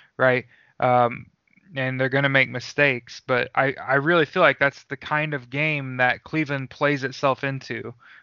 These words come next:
right? If they're not able, able to easily run the ball, then they get into these third and dumb situation, you know, like, third and seventeen, right? And instead of just trying to get a first down and keep the,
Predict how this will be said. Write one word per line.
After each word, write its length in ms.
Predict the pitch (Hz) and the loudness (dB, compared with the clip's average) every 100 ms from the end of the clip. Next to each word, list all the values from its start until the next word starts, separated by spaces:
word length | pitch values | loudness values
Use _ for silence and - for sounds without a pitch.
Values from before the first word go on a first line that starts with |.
| - | -2
right? 260 | 131 127 123 | 2 4 2
If 140 | 135 | -2
they're 100 | 135 | -2
not 220 | 131 135 | 2 2
able, 280 | 143 147 156 - | 0 -2 -4 -2
able 300 | 147 147 139 | -2 -2 -4
to 60 | |
easily 400 | 135 156 147 147 | -4 -4 -2 -2
run 240 | 135 175 208 | 2 2 2
the 60 | |
ball, 440 | 123 127 123 123 - - - - | 0 2 4 2 -2 -20 -14 -2
then 100 | 156 | 2
they 100 | 175 | 4
get 140 | 175 | 4
into 160 | 175 165 | 2 0
these 220 | 156 - | -4 -4
third 280 | - 160 151 | 2 4 4
and 240 | 131 113 | -2 -4
dumb 560 | - 160 151 131 139 139 | 4 6 8 4 -2 -12
situation, 840 | - 147 - 135 143 143 131 123 | -10 -10 -6 -2 -2 -2 -6 -8
you 80 | 131 | -6
know, 60 | 135 | -2
like, 180 | 123 - | -2 0
third 240 | 147 143 | 2 2
and 120 | 135 | 0
seventeen, 880 | - 143 135 131 156 156 131 127 131 - - - | 0 0 0 -4 -4 -2 -4 -6 -10 -18 -16 -4
right? 280 | 131 135 - - - | -2 -2 -4 -14 -2
And 100 | 139 | -2
instead 300 | 127 165 160 | 0 0 0
of 100 | 147 | 0
just 240 | 147 - | -8 -4
trying 220 | 160 156 | 0 0
to 80 | 147 | 0
get 180 | 131 151 | -2 -2
a 80 | 135 | -2
first 340 | 151 143 - | -4 -4 -2
down 240 | 147 147 | 0 0
and 80 | 135 | -2
keep 220 | - 139 | -8 -12
the, 220 | 131 123 | -12 -12